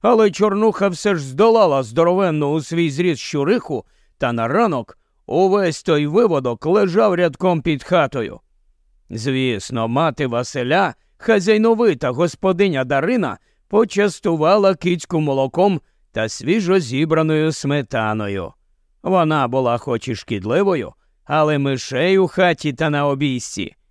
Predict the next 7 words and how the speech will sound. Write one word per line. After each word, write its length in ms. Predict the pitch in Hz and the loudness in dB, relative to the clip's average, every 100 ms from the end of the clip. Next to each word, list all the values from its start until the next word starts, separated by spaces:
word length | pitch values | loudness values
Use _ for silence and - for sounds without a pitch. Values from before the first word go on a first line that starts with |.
| - | -12
ніколи 680 | 156 185 170 - 147 143 123 | -2 0 0 2 2 4 2
не 140 | 117 | -2
було. 380 | 107 110 82 - _ _ _ _ _ _ _ _ _ _ _ _ | -2 -4 -4 -8 _ _ _ _ _ _ _ _ _ _ _ _
Василь 720 | - 101 95 98 - 185 254 240 | -8 -4 -4 -6 -2 0 0 0
зайшов 640 | 185 208 160 - 165 190 | 2 2 0 0 0 2
до 160 | 185 | 0
хати. 560 | - 127 104 - 110 87 | 0 0 -2 -2 -6 -8